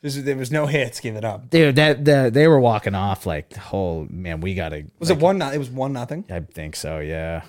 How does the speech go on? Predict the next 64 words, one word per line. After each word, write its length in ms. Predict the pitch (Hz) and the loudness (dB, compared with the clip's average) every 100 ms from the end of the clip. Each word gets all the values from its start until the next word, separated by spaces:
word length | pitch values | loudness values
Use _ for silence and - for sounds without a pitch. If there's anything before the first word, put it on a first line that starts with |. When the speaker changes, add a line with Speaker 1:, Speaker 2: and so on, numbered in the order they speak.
| _ _ | _ _
Speaker 2:
one 220 | 92 92 85 | -10 -6 -4
nothing, 420 | 85 - 87 85 | -6 -6 -6 -6
and 220 | 78 78 - | -6 -10 -6
Speaker 1:
A 60 | |
walk 400 | 131 131 127 147 | 0 4 4 2
and 100 | 139 | -2
then 120 | 123 117 | -6 -6
sack 320 | - 123 120 | -4 -4 -4
flies 340 | 135 123 143 | -6 -6 2
Speaker 2:
you 60 | 165 | 4
know, 100 | 175 | 6
Speaker 1:
and 80 | 156 | 4
Speaker 2:
I 60 | |
didn't 300 | 139 175 202 | 4 4 4
even 200 | 226 220 | 4 4
look 180 | 180 170 | 4 4
into 220 | 131 123 | 2 2
it. 180 | 90 - _ - | 0 -4 _ -14
Speaker 1:
Yeah. 180 | 123 104 | -8 -6
Speaker 2:
I 80 | 123 | 0
didn't 220 | 135 147 | 2 2
look 160 | 135 127 | 2 0
into 200 | 120 117 | 0 0
it, 60 | |
what, 300 | 104 113 113 | 2 2 0
what 120 | 113 107 | 0 -2
it 60 | |
was, 260 | 95 104 117 | 0 -2 -2
but 140 | 117 101 | -2 -2
I'm 120 | 101 | -2
assuming, 580 | 95 - 113 113 107 101 | -4 -2 0 0 0 0
yeah, 220 | 107 101 | 0 0
probably 560 | - 101 101 98 101 98 | -2 -4 -4 -2 -2 -2
a 60 | |
walk 420 | 90 92 92 95 | -4 -4 -4 -4
and 100 | 85 | -8
a 40 | 85 | -8
sack. 340 | - 85 90 - - _ _ - | -8 -8 -10 -14 -20 _ _ -20
Three 360 | - 131 143 156 | -8 0 2 4
<laughs> 0 | |
straight 440 | - 151 143 143 | 2 0 0 0
walks, 520 | 113 123 135 160 - | 2 2 2 0 -6
load 360 | 127 127 135 143 | -4 2 4 4
the 120 | 135 | 0
juice 460 | 110 104 123 139 - | -2 -2 0 0 2
out 120 | 135 | 2
of 60 | 120 | 2
the 60 | |
bases, 560 | 107 113 123 - 175 - - 175 185 - - | 0 0 0 -2 -4 -8 -14 -12 -10 -12 -10
or 100 | - 135 | 0 2
have 160 | 143 | 4
a 40 | 143 | 2
guy 220 | 127 131 | 0 0
at 80 | 120 | 0
Speaker 1:
A 40 | |
Speaker 2:
second 160 | 151 165 | 2 6
Speaker 1:
walk, 200 | 180 196 | 6 4
Speaker 2:
even. 200 | 143 165 | 2 2
Speaker 1:
stolen 260 | 175 180 160 | 4 4 4
base, 380 | 151 160 160 | 2 0 -4
a 40 | - | -10
few 180 | - 147 | -12 -6
sack 340 | - 139 127 | 0 0 0
flies. 480 | 147 127 117 107 | 0 0 0 -4